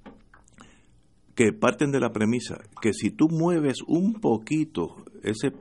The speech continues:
ese movimiento hacia la izquierda, es la puerta a la independencia, es a Chávez, Fidel Castro,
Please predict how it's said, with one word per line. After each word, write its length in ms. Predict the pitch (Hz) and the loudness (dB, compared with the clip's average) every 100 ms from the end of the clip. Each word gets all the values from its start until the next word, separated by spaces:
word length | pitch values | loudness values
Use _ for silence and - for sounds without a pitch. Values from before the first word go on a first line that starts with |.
| - | -6
ese 220 | 107 135 | -2 -2
movimiento 720 | 127 117 104 110 104 - 73 - - - - - | 0 2 4 4 2 0 -10 -16 -20 -20 -12 -4
hacia 300 | 98 - 110 | -2 2 2
la 80 | 98 | 2
izquierda, 580 | - 147 117 82 71 - - - - _ | 0 2 2 0 -10 -16 -20 -20 -20 _
es 160 | 104 127 | -4 0
la 260 | 127 98 - | 0 0 2
puerta 380 | 110 139 - | 4 4 2
a 40 | 123 | 2
la 60 | |
independencia, 1000 | 110 90 82 82 85 120 151 127 131 120 - - - | 4 2 -2 -4 0 2 2 2 2 2 -2 -20 -10
es 180 | 80 107 | -4 0
a 140 | 113 85 | 0 0
Chávez, 640 | - 127 135 127 120 123 | 4 6 8 6 4 2
Fidel 440 | 107 98 104 - - | 2 4 2 0 0
Castro, 720 | 110 117 113 117 110 104 | 4 4 2 0 2 2